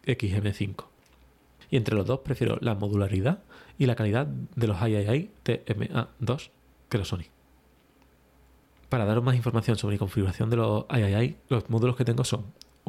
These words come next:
el H cero dos, el S diez, el E cero ocho, el C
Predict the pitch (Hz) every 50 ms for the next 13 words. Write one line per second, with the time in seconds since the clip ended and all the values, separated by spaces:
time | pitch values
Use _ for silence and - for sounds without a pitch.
0 | - - - - 110 104 - - - 127 120 - - 131 - - 113 113 120 175
1 | 214 - - - - _ _ - 117 113 104 - 127 117 - - 110 117 139 170
2 | - - - - - _ _ 123 110 - - - 117 113 123 127 - - 107 104
3 | 107 127 147 - - 196 196 208 - - - - 120 113 101 - - 131 120 -
4 | -